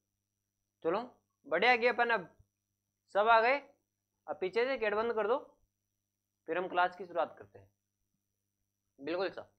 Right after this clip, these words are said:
अब अपन कल जो राजस्थान का इतिहास है, उससे कुछ बेसिक जानकारी थी, वो हमने प्राप्त कर ली थी ना।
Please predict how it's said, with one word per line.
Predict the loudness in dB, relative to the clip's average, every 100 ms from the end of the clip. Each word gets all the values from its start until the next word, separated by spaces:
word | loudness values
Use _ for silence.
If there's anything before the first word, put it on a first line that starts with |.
| _ _ _ _ _ _ _ _ _ _ _ _ _ _ _ _ _ _ _ _ _ _ _ _ _ _ _ -20 _ -20 _ _ _ _ _ _ _ _ -2
अब | -2 0
अपन | -2 -2 -4 -6 -6 -4
कल | -2 -2 -2 -4 -6 -12 -20 _ _ -18 -6
जो | -4 -4 -8 -2
राजस्थान | 2 2 -2 -4 -4
का | -4
इतिहास | -4 0 -2 -2
है, | -8
उससे | -8 -12 _ -4 -4
कुछ | -4 -8 -6
बेसिक | -8 -6 -6 -6 -2
जानकारी | 0 2 0 0
थी, | -4 -10 -12 _ _
वो | -2
हमने | 0 -2 -4 -8 _ 2
प्राप्त | 6 6 4
कर | -4
ली | -4
थी | -4 -4
ना। | -4